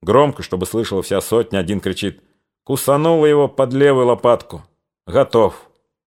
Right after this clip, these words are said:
Шаг в ногу звучит гремуче и четко. Матрос в бушлате командует: «Левое плечо вперед! Арш!»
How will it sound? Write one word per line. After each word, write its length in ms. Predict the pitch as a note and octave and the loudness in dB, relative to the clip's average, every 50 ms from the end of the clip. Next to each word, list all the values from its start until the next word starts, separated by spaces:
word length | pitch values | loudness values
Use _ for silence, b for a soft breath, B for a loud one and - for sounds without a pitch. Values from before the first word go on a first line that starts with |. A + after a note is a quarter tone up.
| _ _ _ | _ _ _
Шаг 400 | _ - - D#3 E3 D#3+ - - | _ -2 0 2 2 2 0 -4
в 160 | F#2+ F2 G#2 B2+ | -6 -4 -2 0
ногу 400 | D3 E3 F#3 F3+ D#3+ D3 D3 A#2 | 2 4 2 2 2 0 -2 -2
звучит 420 | F#2+ A#2+ C3 B2 - D3+ C#3+ G#2+ | -2 -2 -4 -4 -4 -6 -4 -2
гремуче 560 | F#2 A#2 B2+ C3 C3+ D3+ E3+ D#3+ - - C#3+ | 0 0 2 2 2 0 0 -2 -4 -6 -8
и 180 | D3+ C3 C#3+ - | -8 -6 -6 -4
четко. 480 | - A#2+ A2+ G2+ - - - - - - _ _ _ _ _ _ _ - | 0 2 2 0 0 -4 -12 -12 -12 -14 _ _ _ _ _ _ _ -4
Матрос 400 | F#2+ G#2 - D3+ F3 F#3+ F3+ D3 | -4 0 2 4 4 6 4 4
в 60 | D3 | 2
бушлате 460 | D3 C#3+ - D3 D3 D#3 D3+ B2+ C#3+ | 0 -2 0 2 2 2 2 2 0
командует: 600 | A#2 C#3 C#3 C#3 C3+ B2+ G#2+ A2+ A2 G#2 - - | 0 0 2 2 2 2 2 0 0 -2 -2 -2
«Левое 420 | A#2 B2 C#3+ E3 E3+ E3+ E3+ E3+ E3 | 2 4 6 6 8 8 6 6 4
плечо 360 | E3+ E3 - - E3 E3+ D#3+ | 2 0 0 4 4 4 4
вперед! 680 | D#3 - E3 D#3+ E3 E3 E3 E3+ E3+ E3 - - _ - | 4 2 4 4 6 6 6 6 4 2 0 -4 _ -2
Арш!» 760 | G#2+ A#2+ C#3 D3+ E3+ F#3+ G#3+ A3+ G#3+ - - - - - - | 2 4 4 6 6 6 6 4 4 0 -4 -8 -12 -16 -20